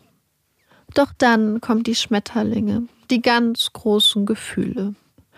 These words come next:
Trudy ist Alkoholikerin und ebenfalls im Entzug.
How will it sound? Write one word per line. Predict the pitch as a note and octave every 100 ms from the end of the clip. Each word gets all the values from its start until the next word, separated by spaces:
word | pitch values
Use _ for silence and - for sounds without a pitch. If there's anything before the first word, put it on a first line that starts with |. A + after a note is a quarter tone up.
| - - - -
Trudy | - E4 D#4 D#4 D4
ist | C#4+
Alkoholikerin | C4+ C4+ B3 A#3+ A3 G#3+ A#3+ A3 A3
und | A#3+ C4
ebenfalls | - F#3 F3 - G3 -
im | F#3+
Entzug. | F3+ G3 - - - -